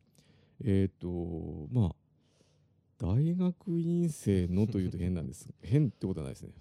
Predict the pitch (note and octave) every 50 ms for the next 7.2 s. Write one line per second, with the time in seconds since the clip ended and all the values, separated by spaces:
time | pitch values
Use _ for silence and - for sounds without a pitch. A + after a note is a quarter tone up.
0 | - - - G#2 G2 F2 A#2+ A#2+ B2 A#2 A#2 G#2+ F#2+ F2 D#2+ D#2 D#2 D2+ C#2+ -
1 | - - - D#2 D2 C2 F#2+ G#2 A2 G#2+ G2+ - _ _ - - _ _ _ _
2 | _ - C#3 F#2+ - G1+ - - - - - C2 A#1 A1+ G#1+ G#1 G1+ G1+ - -
3 | - _ - - C3+ D#3 F3 E3+ F3+ D#3 D#3 D3+ C#3+ D3+ D#3 D#3 C3 G2 F3 E2
4 | C3+ A#2 B1+ A#1+ G#1 - - - C3+ C#3 C#3+ C#3+ _ - - C#3 C#3 C3+ C#3+ C#3
5 | C#3 C3 C#3 C#3 C3 A#2+ G#2 G#2 G2 F#2 _ - - G2+ A#2+ C3+ B2+ G#2 - -
6 | A2+ A2 A2 G2+ F#2+ F#2 E2 - - - - - A#2 - - C3+ B2+ - - _
7 | - F3 E3 D3+